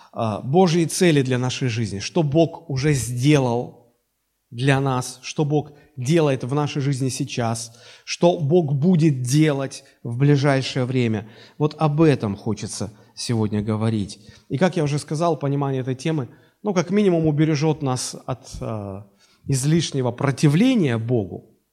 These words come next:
когда Он будет действовать в нас, и поможет нам не разочароваться в нашей духовной жизни, а, в нашем следовании за Христом.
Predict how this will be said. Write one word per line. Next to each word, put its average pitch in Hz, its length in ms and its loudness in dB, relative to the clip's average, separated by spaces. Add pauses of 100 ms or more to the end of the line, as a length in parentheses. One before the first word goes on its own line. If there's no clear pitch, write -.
(140)
когда 104 280 -6
Он 104 120 -4
будет 104 260 -6
действовать 95 540 -4
в - 40 -12
нас, 80 380 -12 (680)
и 247 220 0
поможет 185 540 0
нам 165 340 0
не 170 180 0
разочароваться 147 680 0
в 120 60 -4
нашей 131 260 -4
духовной 110 480 -6
жизни, 170 400 -4 (1500)
а, 110 800 -2
в 107 140 -12
нашем 131 280 -4
следовании 131 440 0
за 120 120 -4
Христом. 113 600 -6